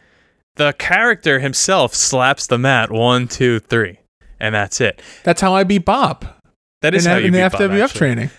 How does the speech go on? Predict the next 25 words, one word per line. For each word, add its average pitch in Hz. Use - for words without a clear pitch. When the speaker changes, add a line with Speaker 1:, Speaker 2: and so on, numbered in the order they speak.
Speaker 2:
<laughs> 262
Speaker 1:
Here's 208
an 160
even 156
bigger 123
thing, 110
the 117
axis 143
that 117
you're 113
running 123
on, 113
walking 117
on. 104
There's 143
no, 190
like, 262
like, 180
when, 170
say -
you're 202
playing 175
No 143
Mercy 107
and 110